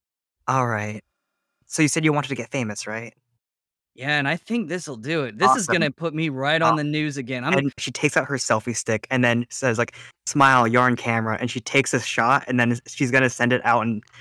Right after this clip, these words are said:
Speaker 1: her Twitter that says, "This loser just got beat up by teenagers."
Speaker 2: <laughs> You turn around to start texting that out. Skeleton says, "Hey,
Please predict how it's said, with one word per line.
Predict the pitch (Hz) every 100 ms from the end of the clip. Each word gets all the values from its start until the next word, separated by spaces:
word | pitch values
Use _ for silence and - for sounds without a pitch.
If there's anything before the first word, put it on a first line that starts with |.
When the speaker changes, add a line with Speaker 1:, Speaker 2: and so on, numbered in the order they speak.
| - _
Speaker 1:
her | 123 117
Twitter | - 120 117 131
that | 113
says, | - 117 110
"This | 117 -
loser | 120 110
just | 110 -
got | 107
beat | 110
up | -
by | 107
teenagers." | - 104 101 104 107 - _ _ _ _ _ _
Speaker 2:
<laughs> | - - 175 294 - 262 226 262 320 302 302 254 269 - _ - 381 311 240 _ _ _ _ _ -
You | 214 220
turn | - 226 208
around | 185 156 175 202
to | 202
start | - 170 156 -
texting | 190 160 - 170
that | 151 139
out. | 131 143 175 - _ _ _ _ _ _ _ _
Skeleton | - - 196 208 - 196
says, | 190 175 - _ -
"Hey, | 247